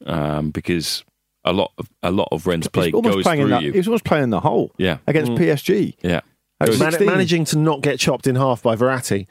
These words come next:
Speaker 2: Yeah.
Speaker 3: And God knows he tried.
Speaker 2: But the, yeah,
Speaker 3: Mm.
Speaker 2: but the, the thing is, and, and, and you say that, and I, and I think you're only half joking there, and absolutely right. I mean, if you're Verratti, that's what you would, that's what you would be doing. I'm not saying you go out
Speaker 3: Mm.
Speaker 2: to hurt the boy, but you, you go out to stop him playing.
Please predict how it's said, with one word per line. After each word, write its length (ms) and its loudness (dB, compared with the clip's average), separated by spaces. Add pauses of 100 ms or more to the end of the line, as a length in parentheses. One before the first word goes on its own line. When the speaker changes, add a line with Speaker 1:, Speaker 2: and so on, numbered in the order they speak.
(120)
Speaker 2:
Yeah. 320 0
Speaker 3:
And 100 0
God 180 2
knows 240 2
he 100 0
tried. 440 0
Speaker 2:
But 120 0
the, 100 0
yeah, 100 2
Speaker 3:
Mm. 100 0
Speaker 2:
but 100 0
the, 80 -8
the 120 -2
thing 200 0
is, 320 0
and, 120 0
and, 220 0
and 240 0
you 60 0
say 240 2
that, 280 -2 (400)
and 120 0
I, 140 2
and 160 -2 (200)
I 120 2
think 340 -2
you're 160 2
only 180 0
half 220 2
joking 360 0
there, 160 -2
and 120 -2
absolutely 440 0
right. 260 0
I 60 -2
mean, 180 -2 (100)
if 120 -2
you're 160 2
Verratti, 440 0
that's 200 -6
what 100 -2
you 80 0
would, 140 -2
that's 180 -4
what 60 0
you 100 0
would 80 0
be 80 0
doing. 180 -2
I'm 80 2
not 120 0
saying 160 0
you 80 0
go 80 4
out 80 -2
Speaker 3:
Mm. 40 -10
Speaker 2:
to 60 -2
hurt 220 2
the 40 -4
boy, 520 -2
but 100 0
you, 120 0
you 200 0
go 160 2
out 140 0
to 80 -6
stop 240 -2
him 100 -4
playing. 380 -2